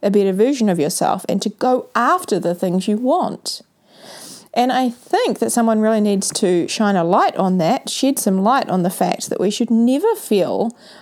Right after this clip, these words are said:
like we should hold back because of society's pressures or expectations. We should always, always strive to be the best versions of ourselves and to go after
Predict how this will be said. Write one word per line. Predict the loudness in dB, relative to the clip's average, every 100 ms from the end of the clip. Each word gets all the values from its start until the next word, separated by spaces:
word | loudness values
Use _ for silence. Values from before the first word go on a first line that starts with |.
| -6
like | -2 0 0
we | 0 0
should | 0 0
hold | 2 2 2 0 0
back | 0 2 -2 -12 -20 -20 -8
because | -4 0 0
of | 0 -2
society's | -4 0 2 2 2 -2 -2
pressures | -4 0 2 2 0 0
or | 0 0
expectations. | -2 -4 -2 0 -2 0 -6 -8 -12 -18 -20 _ -20 -20 _
We | 0 2
should | 0 -4 -6 -2
always, | 0 2 2 2 0 -2 -6 -10 -12 _
always | 2 4 4 2 -2 -4
strive | -2 0 0 0
to | 0
be |
the | 0
best | 0 0 -2
versions | -2 0 0 0
of | 0 0
ourselves | 0 0 0 0 0 -2
and | -2 -4
to | -4
go | -2 0 0 -2
after | 0 0 -2 -2 0